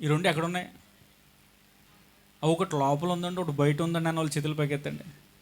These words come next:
ఒకటి లోపల ఉందండి, ఒకటి బయట ఉన్న, బయట ఉన్నదండి అన్న వాళ్ళు చేతులు పైకెత్తండి.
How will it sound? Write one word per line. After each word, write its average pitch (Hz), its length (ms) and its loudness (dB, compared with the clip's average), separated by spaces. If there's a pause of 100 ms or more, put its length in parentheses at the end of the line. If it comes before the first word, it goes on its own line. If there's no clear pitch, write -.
(2750)
ఒకటి 147 240 2
లోపల 147 340 6
ఉందండి, 175 260 -2
ఒకటి 160 180 0
బయట 147 180 2
ఉన్న, 160 300 0
బయట 147 280 2
ఉన్నదండి 147 360 2
అన్న 143 120 0
వాళ్ళు 139 180 -4
చేతులు 139 180 -2
పైకెత్తండి. 131 480 -8